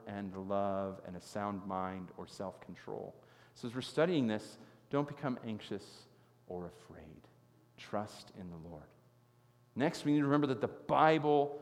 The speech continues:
never contradicts itself. It's always harmonious. The Bible never contradicts itself. It's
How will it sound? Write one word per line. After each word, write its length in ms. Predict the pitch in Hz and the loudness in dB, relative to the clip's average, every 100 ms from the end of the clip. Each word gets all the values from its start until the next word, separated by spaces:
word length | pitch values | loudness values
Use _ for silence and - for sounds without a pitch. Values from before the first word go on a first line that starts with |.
| - | -8
never 600 | 101 110 131 135 135 127 127 | -2 2 4 4 4 2 0
contradicts 760 | - 123 120 - 110 110 - 107 | -2 0 0 -2 -4 -6 -6 -10
itself. 420 | - - 80 78 - - - _ | -10 -6 -6 -8 -16 -20 -20 _
It's 120 | - 139 | -2 4
always 240 | 147 147 | 6 6
harmonious. 840 | 135 117 110 104 85 76 - - - - _ | 2 2 2 0 -4 -10 -14 -20 -20 -20 _
The 80 | 104 | 0
Bible 240 | 117 120 | 4 4
never 340 | 117 123 139 156 | 4 4 4 4
contradicts 600 | - 139 - 120 117 - | 2 0 0 -4 -6 -8
itself. 320 | 110 113 101 - - - | -8 -4 -6 -8 -16 -12
It's 160 | 98 | -12